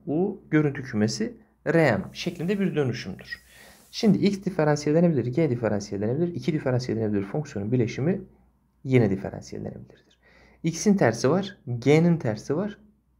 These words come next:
İki tane tersi olan, birebir örten olan fonksiyonun birleşimi de birebir örtendir. Ee, X, X'in tersi diferansiyellenebilir, G'nin tersi diferansiyellenebilir. O zaman, e, biz ne diyoruz? Eğer bunlar böyle diferansiyellenebilirse,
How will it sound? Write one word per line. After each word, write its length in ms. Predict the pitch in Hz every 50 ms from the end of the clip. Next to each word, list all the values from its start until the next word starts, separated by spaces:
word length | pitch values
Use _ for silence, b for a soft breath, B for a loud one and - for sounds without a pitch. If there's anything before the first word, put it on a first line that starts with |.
| _ _ _
İki 160 | _ - - -
tane 260 | 156 135 123 127 127
tersi 320 | 135 120 123 123 - 143
olan, 300 | 131 113 110 107 104 -
birebir 260 | 117 117 123 127 131
örten 200 | 117 107 - 101
olan 180 | 101 98 95 95
fonksiyonun 580 | - - 135 131 127 - - 92 92 95 90 - B B B B B B B -
birleşimi 360 | 117 117 113 110 - 147 151
de 120 | 151 131
birebir 280 | 123 117 107 107 120 110
örtendir. 580 | 101 95 - - 95 98 101 131 127 - - b b b b b b b b b b b b b b b b b _ _ -
Ee, 160 | 107 107 101 104 - - - -
X, 220 | 120 120 - - - - _ _ - _ _ _ _ _ _ _ _ - - - - -
X'in 400 | 127 127 127 - - 202 190 196
tersi 400 | 180 156 135 127 131 113 - - - - -
diferansiyellenebilir, 800 | 120 - 113 107 110 107 - 107 101 104 95 98 98 98 -
G'nin 400 | - - 113 123 135 165 196 196
tersi 280 | 196 165 123 127 - 104
diferansiyellenebilir. 1080 | 104 104 98 98 101 101 101 - 104 95 98 95 95 98 123 143 202 - - - b b b b b b b b b b b
O 120 | - 117
zaman, 460 | 117 117 117 139 170 185 185 185 - - _ _ _ _ _ - 104
e, 200 | 101 101 101 - 202 - - - _ _ _ _ _ _ _ _ -
biz 380 | 117 117 110 110 107 95 - -
ne 220 | 123 131 127 -
diyoruz? 420 | 104 95 98 - - 175 - - -
Eğer 220 | - 104 98 98 101
bunlar 280 | 107 104 104 98 98
böyle 180 | 104 98 95 95
diferansiyellenebilirse, 1200 | 101 - - 101 98 98 98 - 98 92 95 92 92 90 110 123 135 127 123 - - 180 196